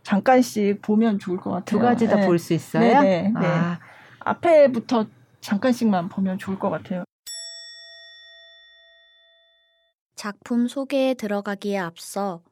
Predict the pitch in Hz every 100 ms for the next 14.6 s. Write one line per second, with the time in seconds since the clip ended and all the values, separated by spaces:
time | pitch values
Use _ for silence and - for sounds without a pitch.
0 | _ - 220 220 226 226 202 185 190 190
1 | 190 - 254 - - 196 185 185 185 180
2 | 202 - 208 196 196 - 185 185 208 220
3 | 208 202 185 185 180 170 170 - 185 180
4 | - 175 190 202 190 180 175 - 170 156
5 | 165 165 165 _ _ _ _ _ _ _
6 | _ - 302 294 - - 185 190 208 175
7 | - 262 262 269 254 254 262 262 - 214
8 | 196 196 185 175 170 185 175 165 151 156
9 | 156 _ _ _ _ _ _ _ _ _
10 | _ - 220 - 247 240 208 202 202 202
11 | 247 247 240 220 190 185 190 - 262 -
12 | - 214 208 202 175 170 165 190 190 170
13 | _ _ _ - 196 190 190 - 262 -
14 | 247 214 175 - 147